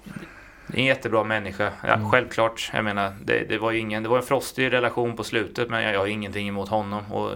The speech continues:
Speaker 1: som jag sa tidigare, jag respekterar att han är extremt professionell och tror på sin sak. Så att jag, jag har liksom, börjar man ta saker personligt i hockeyvärlden, då, då tror jag man måste sluta rätt kvickt.
Speaker 2: Mm.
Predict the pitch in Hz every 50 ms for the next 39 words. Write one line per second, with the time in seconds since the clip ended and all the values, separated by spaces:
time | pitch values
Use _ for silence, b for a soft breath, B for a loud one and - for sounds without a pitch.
0 | 87 - - - 113 110 107 98 - 110 107 - 117 110 101 101 110 110 120 -
1 | - 127 - - 113 104 101 95 - 104 107 104 98 95 95 - - - - 110
2 | - - - - - 127 123 117 101 95 - 117 110 - - 110 107 104 101 104
3 | 101 - 107 101 98 - 101 - - 101 92 90 - 98 101 98 - - - 95
4 | 92 98 90 80 101 98 104 98 92 87 - - 92 87 85 - B B B B
5 | B B B B B B B B B B - 107 107 107 110 107 107 - 131 143
6 | 143 - 143 131 - 80 - 110 - - 113 95 98 95 87 90 104 98 - -
7 | 101 90 87 90 104 113 110 107 - - 110 110 107 - - - 101 90 87 90
8 | 92 92 87 - - - - 92 90 85 - 95 92 85 - - 101 95 - -
9 | - - B B B B B B 117 104 110